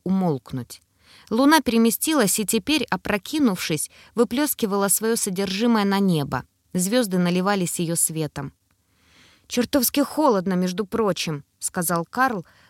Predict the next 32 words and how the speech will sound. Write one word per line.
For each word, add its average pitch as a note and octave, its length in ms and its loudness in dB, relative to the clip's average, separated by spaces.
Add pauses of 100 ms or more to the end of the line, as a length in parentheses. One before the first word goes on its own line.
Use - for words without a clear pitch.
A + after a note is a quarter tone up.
закончив G#3 600 0
вслух - 320 0
разговор, F#3 520 0
который F#3 420 -2
вел F3 240 0
мысленно. C#3+ 680 0 (480)
Она G3 200 0
перевела F#3+ 400 -2
взгляд F#3 380 -4
на F#3 180 2
Агнес, A3+ 480 0 (280)
думая G#3 360 4
о G3+ 140 -4
тепле, G#3+ 440 0
которое F#3 380 -2
распространяло G3 800 0
ее F3+ 320 0
маленькое F#3+ 540 0
пульсирующее F3+ 800 -2
тельце - 420 -2
под E3 200 0
новым F3+ 340 2
одеялом. D3+ 640 -2 (960)
«Нам A#3+ 260 4
надо A#3 240 2
поспать», - 720 0 (160)
сказала D3+ 500 -2
Беа. D3 340 -4 (460)
«Вон G#3+ 240 4
там, C#4 340 2
на G3+ 120 0
дереве, E3 500 -4